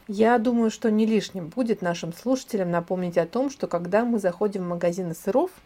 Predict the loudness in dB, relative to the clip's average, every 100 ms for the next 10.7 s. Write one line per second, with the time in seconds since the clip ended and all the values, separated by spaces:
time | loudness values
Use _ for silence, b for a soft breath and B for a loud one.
0 | _ -20 B B B -2 2 2 2 0
1 | 2 0 0 -4 -2 -2 -2 0 0 -2
2 | -4 -2 -2 -2 -2 -4 -2 -4 -4 -8
3 | -16 -20 -14 -8 -6 -6 -10 -10 -6 -2
4 | -2 -4 -14 -20 _ -20 B B B -4
5 | 2 2 4 0 0 0 0 0 0 2
6 | 2 0 -2 -2 0 0 0 0 -2 -2
7 | -2 0 0 0 0 0 0 -2 -4 -4
8 | -4 -8 _ _ -10 -2 0 2 2 2
9 | 2 0 -2 -8 2 4 6 4 2 0
10 | 0 0 0 0 0 -4